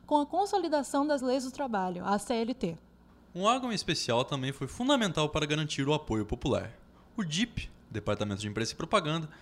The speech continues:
Speaker 2: tinha por objetivo difundir os ideais do governo pelo país. Sua função era não só censurar meios de comunicação, peças de teatro, filmes e atividades recreativas, mas também organizar festas, concertos e eventos patrióticos.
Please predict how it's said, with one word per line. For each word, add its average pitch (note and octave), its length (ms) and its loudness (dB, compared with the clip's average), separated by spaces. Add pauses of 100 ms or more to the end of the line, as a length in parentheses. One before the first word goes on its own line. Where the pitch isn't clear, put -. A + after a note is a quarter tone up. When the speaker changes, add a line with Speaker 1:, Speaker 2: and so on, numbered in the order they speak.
(160)
Speaker 2:
tinha C#4 180 0
por C4 160 0
objetivo D3+ 540 0
difundir G3 440 -2
os F#3+ 120 -2
ideais C3+ 320 2
do G#2+ 60 -4
governo G2 340 -2
pelo D3+ 180 -4
país. B2 480 0 (580)
Sua - 300 2
função C3 460 0
era A2 140 2
não G#3+ 220 0
só G3 220 2
censurar F3 460 0
meios C#3 180 0
de C#3+ 60 -8
comunicação, D3+ 680 -2 (140)
peças G#2+ 300 -2
de B2+ 100 -8
teatro, B2+ 440 2 (120)
filmes A#3 380 -2
e F3 40 2
atividades G#2 480 -2
recreativas, D#3+ 720 -2 (420)
mas G3+ 140 0
também G3+ 320 0
organizar F3+ 460 2
festas, D#3 580 -2
concertos C#3+ 800 -2
e G3 80 -2
eventos B2 300 0
patrióticos. C#3 720 -2